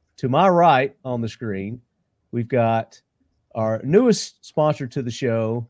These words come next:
and a good friend, longtime friend of mine over at Whiskey River Beef, Prentice Holt, ladies and gentlemen. Welcome in, Prentice.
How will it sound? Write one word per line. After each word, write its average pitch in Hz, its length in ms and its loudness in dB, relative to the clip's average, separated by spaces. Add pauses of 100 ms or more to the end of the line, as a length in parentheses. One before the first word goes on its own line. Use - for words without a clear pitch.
(440)
and 107 380 -6
a 104 40 -8
good 175 280 2
friend, 151 340 0
longtime 156 420 0
friend 127 240 -2
of 107 80 -4
mine 107 480 -4 (340)
over 113 280 -4
at - 140 -10
Whiskey 151 300 -2
River 117 260 -2
Beef, 107 400 -4
Prentice 175 260 0
Holt, 143 280 0 (680)
ladies 113 200 -2
and 101 60 -18
gentlemen. 107 240 -10 (840)
Welcome 143 240 0
in, 135 100 -2
Prentice. 139 380 -6